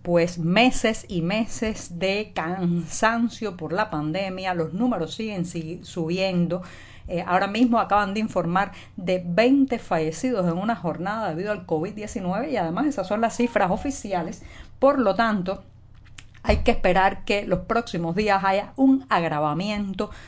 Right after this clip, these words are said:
de la situación. Y eso ha llevado a las autoridades a tomar medidas.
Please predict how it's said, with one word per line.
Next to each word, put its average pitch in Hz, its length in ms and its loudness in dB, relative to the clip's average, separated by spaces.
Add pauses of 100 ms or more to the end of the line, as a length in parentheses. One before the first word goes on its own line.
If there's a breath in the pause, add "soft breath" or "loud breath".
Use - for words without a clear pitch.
(160 loud breath)
de 175 360 -2
la 185 320 0
situación. 156 680 -6
Y 220 160 4
eso 269 200 2
ha 269 80 6
llevado 214 460 4
a 226 120 -2
las 269 120 2
autoridades 233 560 0
a 208 80 0
tomar 180 300 -2
medidas. 269 640 0